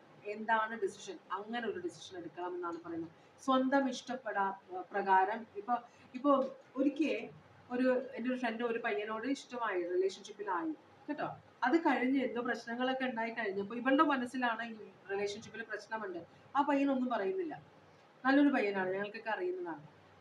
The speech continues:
അപ്പോ അവസാനം ഒരു ദിവസം ഇവള് അവനോട് പറഞ്ഞ്, "ഞാൻ റിലേഷൻഷിപ്പ് നിർത്താൻ പോവാണെന്ന്" പറഞ്ഞു. അവൻ പറഞ്ഞു, "ശരി" എന്ന് പറഞ്ഞു.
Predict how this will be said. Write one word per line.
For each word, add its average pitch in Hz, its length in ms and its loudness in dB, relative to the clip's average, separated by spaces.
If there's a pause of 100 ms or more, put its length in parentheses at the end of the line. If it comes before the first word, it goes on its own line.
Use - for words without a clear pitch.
(120)
അപ്പോ 294 160 4 (120)
അവസാനം 262 560 4
ഒരു 269 80 6
ദിവസം 262 520 -2 (240)
ഇവള് 233 200 0
അവനോട് 226 460 2
പറഞ്ഞ്, 240 420 -2 (140)
"ഞാൻ 226 240 0
റിലേഷൻഷിപ്പ് 196 580 -2
നിർത്താൻ 196 340 2
പോവാണെന്ന്" 160 460 0
പറഞ്ഞു. 151 260 -12 (480)
അവൻ 311 140 8
പറഞ്ഞു, 262 220 4
"ശരി" 220 340 2
എന്ന് 214 180 -6
പറഞ്ഞു. 180 260 -2